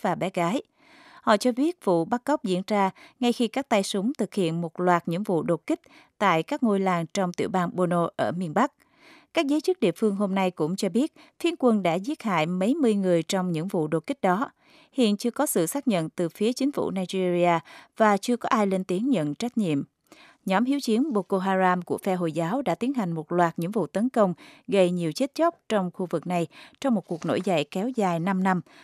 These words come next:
nhằm thành lập một quốc gia Hồi giáo ở đông bắc Nigeria. Hơn hai trăm nữ sinh bị nhóm Boko Haram bắt cóc hồi tháng tư hiện vẫn còn mất tích. Trong khi đó, tại Syria, các cơ quan giám sát quốc tế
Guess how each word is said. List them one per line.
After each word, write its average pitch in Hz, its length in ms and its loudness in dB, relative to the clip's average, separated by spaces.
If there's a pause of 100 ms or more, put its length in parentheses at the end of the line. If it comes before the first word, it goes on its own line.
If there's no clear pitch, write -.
(120)
nhằm 208 240 2
thành 185 180 -4
lập 180 200 2
một 180 220 -4
quốc - 100 -10
gia 208 140 2
Hồi 170 180 -2
giáo 170 240 -2
ở 131 160 -2
đông 175 220 -6
bắc 226 200 -6
Nigeria. 170 580 0 (580)
Hơn 220 420 0 (100)
hai 214 160 -2
trăm 214 260 0
nữ 160 120 0
sinh 208 320 -2
bị 156 120 -2
nhóm 180 320 -2
Boko 202 280 -4
Haram 180 380 -2
bắt 247 160 -4
cóc 330 220 -2
hồi 170 180 0
tháng 220 180 -4
tư 208 220 2 (320)
hiện 165 320 -2
vẫn 170 240 -2
còn 170 300 0
mất 247 140 -2
tích. 339 180 -2 (1800)
Trong 294 140 4
khi 285 120 2
đó, 233 260 4
tại 180 260 4
Syria, 202 440 4
các 277 160 -2
cơ 214 160 0
quan 190 280 2
giám 185 180 0
sát 285 200 0
quốc 311 180 -6
tế 214 300 2